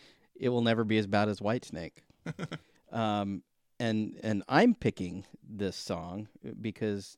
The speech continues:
Treg and I have kinda tossed around this idea a little bit over the past couple of months of maybe doing something about, um, either a guilty pleasure or a song by a really good band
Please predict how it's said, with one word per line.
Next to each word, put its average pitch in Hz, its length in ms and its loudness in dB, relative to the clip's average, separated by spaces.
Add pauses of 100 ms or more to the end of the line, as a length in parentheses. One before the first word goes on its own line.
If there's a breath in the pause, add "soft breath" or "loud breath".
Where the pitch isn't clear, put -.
(120)
Treg 151 200 0
and 135 100 0
I 98 120 0
have 92 200 -4
kinda 101 220 -4
tossed 101 340 -4
around 92 280 -6
this 90 200 -10
idea 90 360 -4
a 87 40 -8
little 90 200 -8
bit 90 300 -8 (420 soft breath)
over 101 180 0
the 90 80 -4
past 90 320 -4
couple 92 240 -8
of 87 80 -6
months 90 320 -6 (320 soft breath)
of 92 100 -8
maybe 117 340 0
doing 101 420 0
something 101 500 -4
about, 92 600 -2
um, 90 420 -6
either 98 260 -2
a 95 60 -4
guilty 110 360 -2
pleasure 104 520 -2 (400 soft breath)
or 95 560 0 (100)
a 90 460 -4 (120)
song 123 500 0
by 98 160 4
a 92 100 2
really 110 380 4
good 98 440 2
band 107 460 2